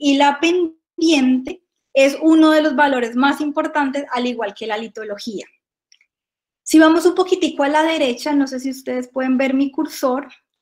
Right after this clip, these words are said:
eh, si vamos aquí a la derecha tenemos un recuadro con puntos rojos y azules. Esto es la evaluación de nuestro modelo.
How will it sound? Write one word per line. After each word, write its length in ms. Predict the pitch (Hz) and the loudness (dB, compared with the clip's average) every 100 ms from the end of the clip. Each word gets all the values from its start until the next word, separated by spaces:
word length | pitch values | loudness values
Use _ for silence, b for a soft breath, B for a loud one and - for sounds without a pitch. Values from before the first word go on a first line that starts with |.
| - | -4
eh, 300 | 254 262 254 | 2 2 4
si 120 | 269 | 2
vamos 240 | 269 247 | 2 2
aquí 220 | 302 302 311 | 0 0 0
a 60 | |
la 160 | 285 294 | 2 2
derecha 280 | 302 302 302 | 2 0 -4
tenemos 580 | 277 254 233 240 - b b b - | -2 -2 -2 -8 -12 b b b 0
un 220 | 311 302 | 4 4
recuadro 600 | 330 330 339 320 302 311 | 4 2 4 6 4 2
con 200 | 311 285 | 0 -2
puntos 420 | 277 254 226 226 | 0 0 0 -2
rojos 420 | 254 262 254 240 | 0 0 -2 -6
y 40 | 226 | -8
azules. 720 | - 311 311 196 - - - _ _ b b _ | -6 -2 -2 -4 -12 -16 -18 _ _ b b _
Esto 320 | - 302 320 349 | -2 -2 0 -2
es 140 | 294 | 0
la 240 | 254 254 269 | 2 2 2
evaluación 840 | 262 254 247 220 - - 285 320 | 2 4 2 0 -4 -2 2 4
de 120 | 269 226 | 2 0
nuestro 360 | 220 - 214 | -8 -12 -14
modelo. 480 | 220 196 196 170 156 | -10 -8 -6 -8 -12